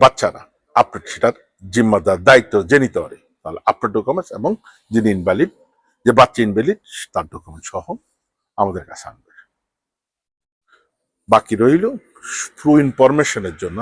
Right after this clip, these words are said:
আমাদের সাথে যোগাযোগ রাখুন। কি আসবেন তো? আমরা আছি সবসময়। আঠারো বছর পূর্ণ হয়ে গেল, দুই হাজার সাত থেকে একই জায়গায় বিয়া ফোকাস আরো দো দেশে ম্যাচে।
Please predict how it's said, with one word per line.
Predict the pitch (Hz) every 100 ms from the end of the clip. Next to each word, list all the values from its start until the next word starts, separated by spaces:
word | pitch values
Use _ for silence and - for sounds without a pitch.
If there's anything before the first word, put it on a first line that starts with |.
| 147
আমাদের | 151 156 -
সাথে | 104 87
যোগাযোগ | 87 78 - -
রাখুন। | -
কি | 120 110
আসবেন | 110 107 151 -
তো? | 92 _ _ _ -
আমরা | 113 104 90
আছি | - _ -
সবসময়। | - - - - - - - - - - - - - 139
আঠারো | 147 202 196
বছর | 156 - 113
পূর্ণ | - 110 110
হয়ে | 107 90
গেল, | 76 - 110
দুই | 135
হাজার | 127 110
সাত | - 160 -
থেকে | 107 - - _ 127
একই | 123 170
জায়গায় | 143 92 76 - _ _ _ _ _ -
বিয়া | 107 123
ফোকাস | 101 90 85 - -
আরো | - _ _ _ _ _ - 101
দো | 127 92
দেশে | - - _ _ _ _ _ _ 87
ম্যাচে। | 87 85 - _